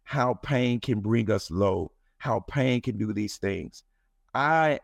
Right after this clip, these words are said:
I am asking you, um, in the midst of your pain, to please reach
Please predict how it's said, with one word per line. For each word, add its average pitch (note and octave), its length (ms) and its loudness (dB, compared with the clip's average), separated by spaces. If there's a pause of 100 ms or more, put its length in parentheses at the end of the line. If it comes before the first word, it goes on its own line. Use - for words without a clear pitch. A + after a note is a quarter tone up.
I D3+ 180 2
am C3 280 0 (180)
asking B2 560 -2
you, F#2+ 300 -4 (440)
um, G2+ 300 2 (100)
in C#3+ 220 2
the B2+ 80 2
midst B2+ 540 -2
of G#2+ 160 2
your G2+ 140 2
pain, A2 520 0 (680)
to C#3 160 2
please D3 840 0
reach A2 520 -2